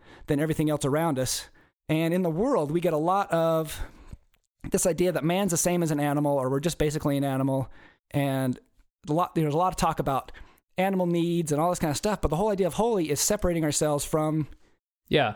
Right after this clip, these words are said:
Speaker 2: In,
Speaker 1: animalistic nature.
Speaker 2: in modern philosophy, the reasons for everything that man does is you have to go back to evolution. Find some reason why a caveman would have needed to do it,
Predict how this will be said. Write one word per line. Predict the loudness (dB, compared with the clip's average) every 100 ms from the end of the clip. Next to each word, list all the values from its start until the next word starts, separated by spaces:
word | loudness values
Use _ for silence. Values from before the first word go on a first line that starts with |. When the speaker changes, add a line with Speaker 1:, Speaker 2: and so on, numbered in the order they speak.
| 0
Speaker 2:
In, | 2
Speaker 1:
animalistic | 2 2 0 -2 -2 -8 -10 -2
nature. | 0 4
Speaker 2:
in |
modern | 4 4 2
philosophy, | 2 2 2 2 0 0 0 0 -2 -10 -20 _ _ -4
the | 2 2 2 0 -2 -8
reasons | 0 2 2 2 0
for | 2 2
everything | 2 2 0
that | 0
man | 0 2
does | 2 2 0 0 -2
is | 0 0 0 -2 -4 _ -4
you | 0 2
have | 0
to | 0
go | 0 2
back | 2 0 0
to | 0
evolution. | 2 0 0 -4 -6 -10 -16 -20 _
Find | -2 0
some | 0 0 2
reason | 2 2 2
why | 2 2
a | 0
caveman | 0 2 2 2
would | 2
have | 2 2
needed | 2 0
to | 0
do | 0 2
it, | 0 -2